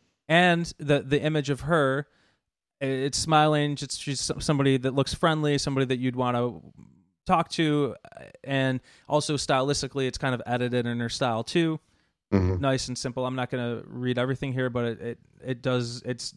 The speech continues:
Speaker 1: it's not hard to read by any means, you know. So
Speaker 2: And I like how she's not
Speaker 1: um,
Speaker 2: covering her face with a camera or anything. It's, it's just a, a nice, beautiful portrait of her.
Speaker 1: Mm-hmm.
Speaker 2: And I love how she includes, uh, right after her name of how it's pronounced.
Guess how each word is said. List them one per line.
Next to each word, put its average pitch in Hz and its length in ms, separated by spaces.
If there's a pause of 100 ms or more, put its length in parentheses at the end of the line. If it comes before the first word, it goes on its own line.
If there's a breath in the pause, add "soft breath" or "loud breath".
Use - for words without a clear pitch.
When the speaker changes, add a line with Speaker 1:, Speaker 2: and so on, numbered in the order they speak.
(160)
Speaker 1:
it's - 200
not 123 200
hard 127 260
to 120 80
read 113 200
by 113 160
any 120 160
means, 110 340
you 127 80
know. 120 140
So 123 160
Speaker 2:
And 131 100
I 120 140
like 131 200
how 131 180
she's 127 240
not 120 120
Speaker 1:
um, 113 60
Speaker 2:
covering 113 300
her 90 120
face 110 300
with 92 120
a 87 60
camera 160 640
or 147 180
anything. 151 360
It's, 113 160
it's 98 240
just - 400
a, 92 320
a 90 60
nice, 90 300
beautiful 85 380
portrait 80 400
of 73 100
her. 73 220
Speaker 1:
Mm-hmm. 135 280
Speaker 2:
And 87 80
I 80 60
love 101 280
how 110 180
she 104 260
includes, 92 680
uh, 85 300 (160)
right 101 160
after 95 320
her 95 140
name 92 320
of 80 160
how 90 200
it's - 120
pronounced. - 640